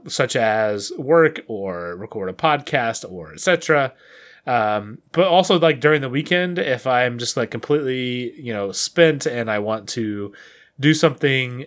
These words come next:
but I just, I know that I'm gonna be way too tired for that. So here it is. If you know that you, okay, so the, first off, step one is to learn how to take a nap good.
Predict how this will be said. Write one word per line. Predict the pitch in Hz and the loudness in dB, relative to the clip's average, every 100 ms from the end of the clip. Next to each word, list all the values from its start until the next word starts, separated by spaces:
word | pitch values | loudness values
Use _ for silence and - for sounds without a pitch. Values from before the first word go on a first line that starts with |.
| - | -12
but | 123 139 | -2 0
I | 113 120 | 4 2
just, | 120 - - | 2 -6 0
I | 120 | 0
know | 120 123 131 127 | 4 4 6 4
that | 117 | 4
I'm | 113 | 2
gonna | 110 | 2
be | 110 | 0
way | 98 104 | 2 0
too | 107 | 0
tired | 101 107 123 | -2 0 2
for | 151 | 4
that. | 165 180 _ _ _ _ - | 4 2 _ _ _ _ -2
So | 170 | 2
here | 147 185 | 4 6
it | 170 | 4
is. | 98 - - _ _ _ _ _ _ _ _ - - | 2 -4 -12 _ _ _ _ _ _ _ _ -14 0
If | 175 214 - 185 | 4 4 2 2
you | 165 151 113 104 180 - - - | 6 6 4 0 -4 -6 -18 -10
know | 131 147 190 175 | 0 2 4 2
that | 170 | 0
you, | 151 160 165 - | -2 0 0 2
okay, | 160 160 165 156 | 0 2 2 2
so | 156 170 | 2 0
the, | 165 180 - - - | 0 -6 -12 -16 -12
first | - 190 185 | 2 2 4
off, | 92 87 - - | 0 -4 -8 -6
step | - 220 | 2 4
one | 196 165 156 147 | 6 6 6 4
is | 156 131 | -2 -4
to | 135 | -4
learn | 131 135 | -2 0
how | 127 123 | 0 0
to | 113 | 0
take | 135 117 | -2 -2
a | |
nap | 98 92 87 | -2 -6 -6
good. | - 80 - | -8 -10 -12